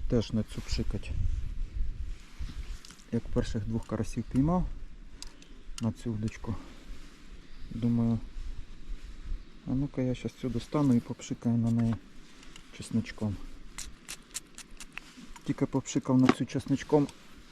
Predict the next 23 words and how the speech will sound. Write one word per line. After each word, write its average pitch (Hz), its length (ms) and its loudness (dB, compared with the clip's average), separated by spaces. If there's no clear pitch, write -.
і 131 40 6
на 120 120 10
цю - 160 0
теж 123 280 0
клюнуло. 151 460 0
Так 135 180 -2
що, - 160 0
мабуть, 135 320 8
там 131 240 6
тіна 131 440 8
і 117 240 4
карасю 123 460 2
легше 123 360 2
знаходити 113 680 2
наживку 117 560 2
по 151 100 8
запаху. 127 580 4
Ну, - 160 -2
іншого 113 480 2
пояснення 113 640 2
я 110 60 2
не 110 140 0
знаю. 92 340 -2